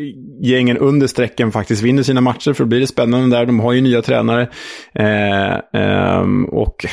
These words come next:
ja, Warnock satte ju sin prägel direkt på Huddersfield. Han gjorde alltså sju förändringar i den här startelvan sett i matchen dessförinnan.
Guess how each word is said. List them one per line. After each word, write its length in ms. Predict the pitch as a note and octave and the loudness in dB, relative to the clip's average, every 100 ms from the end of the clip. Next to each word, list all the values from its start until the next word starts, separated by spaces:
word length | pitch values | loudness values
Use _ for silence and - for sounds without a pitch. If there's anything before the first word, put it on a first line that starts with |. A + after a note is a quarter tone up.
| - | -4
ja, 160 | G2 - | -4 -4
Warnock 440 | A#2 B2 B2 A2+ - | -2 0 0 -2 -4
satte 300 | - B2 B2+ | -4 -2 0
ju 60 | A2+ | 0
sin 140 | B2+ | 2
prägel 380 | C#3 B2 B2+ A#2+ | 2 2 0 0
direkt 300 | C#3+ D3+ - | 0 0 -2
på 80 | A#2 | -2
Huddersfield. 360 | G#2 - G2+ | -2 -2 0
Han 100 | G#2 | 0
gjorde 160 | A#2 A2+ | 2 2
alltså 160 | G#2 | 0
sju 560 | A2+ - - G#3 G3+ F3+ | -2 -2 2 4 4 2
förändringar 880 | - E3+ F#3 F3+ D#3+ C3 G#2 G#2 G2+ - - _ | 2 0 2 2 2 2 0 0 -4 -10 -20 _
i 60 | C3+ | -2
den 140 | A2 | 2
här 80 | G#2 | 2
startelvan 480 | - G#2 G#2+ G#2+ G#2 | 0 -2 0 0 0
sett 200 | G2+ - | -2 -2
i 20 | |
matchen 320 | G2+ F#2 G#2 | -2 -2 -2
dessförinnan. 580 | G2 F#2+ G#2+ G2+ G#2 - | -2 -2 -2 -2 -2 -4